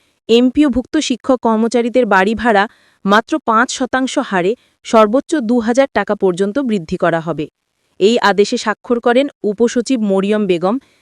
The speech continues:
যা প্রকাশের পরপরই শিক্ষক সমাজের পক্ষ থেকে সরাসরি প্রত্যাখ্যান করা হয়।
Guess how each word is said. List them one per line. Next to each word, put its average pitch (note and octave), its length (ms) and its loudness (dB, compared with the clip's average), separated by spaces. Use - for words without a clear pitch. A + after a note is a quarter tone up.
যা A#3 160 2
প্রকাশের C#4 540 2
পরপরই A3+ 540 2
শিক্ষক - 480 -6
সমাজের A#3+ 400 -2
পক্ষ A3 320 -4
থেকে A3 240 -2
সরাসরি A#3 560 0
প্রত্যাখ্যান F#3+ 640 -6
করা E3 220 -2
হয়। D#3+ 200 -8